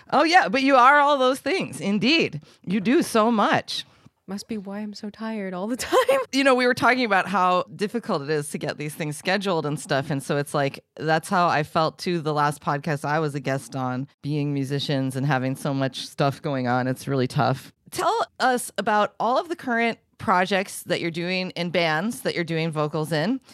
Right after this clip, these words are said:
Speaker 1: And also, if you have any instrumental projects that you're in, just so that folks can put an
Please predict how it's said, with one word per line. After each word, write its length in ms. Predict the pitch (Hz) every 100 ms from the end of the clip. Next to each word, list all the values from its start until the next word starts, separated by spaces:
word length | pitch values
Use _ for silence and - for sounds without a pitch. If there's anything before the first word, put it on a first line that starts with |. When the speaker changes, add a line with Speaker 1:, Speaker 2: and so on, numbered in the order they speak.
| - _
Speaker 1:
And 300 | 208 214 220
also, 400 | 220 311 - 277 -
if 200 | 208 220
you 100 | 220
have 320 | 185 202 202
any 340 | 196 196 190
instrumental 640 | 123 170 - 147 151 220 262
projects 600 | - 277 240 254 240 -
that 260 | 226 214
you're 140 | 247 226
in, 580 | 196 208 208 202 208 -
just 160 | - 370
so 80 | 403
that 240 | 285 - -
folks 260 | 233 220
can 460 | - 220 185 185 180 - -
put 160 | - 220
an 140 | 202